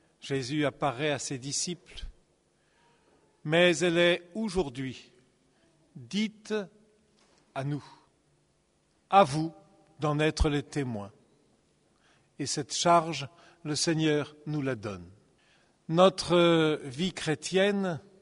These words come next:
n'est pas une bonne petite morale portative que nous pourrions avoir, dans laquelle nous allons puiser de temps en temps une bonne spiritualité, des bonnes pensées,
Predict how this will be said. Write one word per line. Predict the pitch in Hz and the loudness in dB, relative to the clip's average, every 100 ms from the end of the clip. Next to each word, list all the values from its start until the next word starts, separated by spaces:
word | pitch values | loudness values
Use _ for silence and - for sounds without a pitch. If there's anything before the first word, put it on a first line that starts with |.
| _ _ _ _ _ _ 156 | _ _ _ _ _ _ 0
n'est | 180 | 0
pas | 165 208 208 208 196 170 - - - - | 4 4 6 6 4 2 -6 -20 -20 -8
une | 156 156 | -6 -2
bonne | 131 190 180 | 0 0 0
petite | 175 175 156 | -4 -6 -6
morale | 147 151 156 175 | 0 2 4 2
portative | 170 - - 143 - 180 185 160 - | 0 -4 -4 -6 -4 -2 -2 -4 -4
que | 147 | -4
nous | 147 | -4
pourrions | 117 143 135 139 135 131 127 127 | -4 -4 -2 -2 -2 -4 -6 -6
avoir, | 127 117 123 160 180 170 - - _ _ - _ | -6 -4 2 4 4 2 -6 -20 _ _ -20 _
dans | 123 | -4
laquelle | 131 131 156 147 | -4 -2 0 0
nous | 143 131 | 0 0
allons | 135 135 110 | 0 0 -2
puiser | - 135 120 139 143 139 | -4 -4 -4 -2 -2 -2
de | 120 120 | -6 -8
temps | - 127 135 | -8 -6 -6
en | 135 | -6
temps | - 175 175 | -4 -4 -2
une | 143 120 | -4 -4
bonne | 120 135 127 | -4 -4 -6
spiritualité, | - 135 127 - 135 135 143 - 175 175 | -8 -8 -8 -6 -4 -4 -6 -4 -2 -2
des | 135 | -2
bonnes | 113 131 135 | -6 -8 -8
pensées, | - 151 - 170 170 | -8 -6 -6 -4 -4